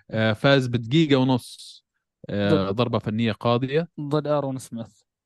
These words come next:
Speaker 1: أيوة، وهو لاعب صراحة جديد
Speaker 2: مم.
Speaker 1: يعتبر، يعني الحين الر-،
Speaker 2: مم.
Speaker 1: الريكورد ماله صار اثنين واحد يعني،
Speaker 2: مم.
Speaker 1: وإله مستقبل.
Speaker 2: مم.
Speaker 1: إحنا من الحين نغطي هاي الشباب، لا،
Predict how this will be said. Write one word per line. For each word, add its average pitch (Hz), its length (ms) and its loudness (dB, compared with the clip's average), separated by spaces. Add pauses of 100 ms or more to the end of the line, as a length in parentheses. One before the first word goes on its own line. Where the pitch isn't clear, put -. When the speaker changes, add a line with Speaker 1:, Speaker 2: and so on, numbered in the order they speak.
(400)
Speaker 1:
أيوة، 139 340 2
وهو 180 280 2
لاعب 160 400 -6
صراحة 143 440 -2
جديد 113 400 2
Speaker 2:
مم. 92 60 2
Speaker 1:
يعتبر، 92 320 -4
يعني 101 140 -2
الحين 139 240 -6
الر-، 123 200 -4
Speaker 2:
مم. 127 120 -2
Speaker 1:
الريكورد 120 520 -2
ماله 127 220 2
صار 120 220 -4
اثنين 120 300 -2
واحد 98 420 0
يعني، 107 260 -2
Speaker 2:
مم. 123 200 0
Speaker 1:
وإله 127 280 -2
مستقبل. 127 520 -4 (480)
Speaker 2:
مم. 120 280 -10
Speaker 1:
إحنا 131 180 0
من 120 180 0
الحين 123 400 0
نغطي 101 540 -2
هاي 107 200 -2
الشباب، 117 560 -2
لا، - 200 -8